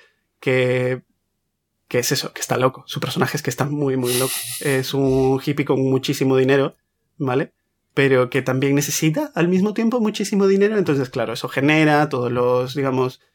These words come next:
em, problemas que tiene con su pareja, porque ¿cómo le vas a prestar dinero a un desconocido? Y, en fin, comedia.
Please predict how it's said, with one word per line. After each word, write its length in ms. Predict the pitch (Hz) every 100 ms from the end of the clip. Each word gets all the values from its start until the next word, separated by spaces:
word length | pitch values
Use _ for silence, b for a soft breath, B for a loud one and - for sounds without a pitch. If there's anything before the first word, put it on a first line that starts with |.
| _ -
em, 640 | 131 127 127 127 127 123 - _ _ _ _ - - -
problemas 600 | 147 151 165 156 151 147
que 100 | 139
tiene 200 | 147 139
con 140 | 135
su 260 | 131 143 131
pareja, 480 | 143 151 151 135 147
porque 260 | 135 127
¿cómo 180 | 123 202
le 60 | 202
vas 160 | 170 170
a 80 |
prestar 520 | 156 156 160 151 147 143
dinero 260 | 143 147
a 20 |
un 60 | 143
desconocido? 540 | 135 135 135 139 165
Y, 120 | 123 156
en 120 | 156
fin, 300 | 139 123 123 -
comedia. 480 | 135 143 147 120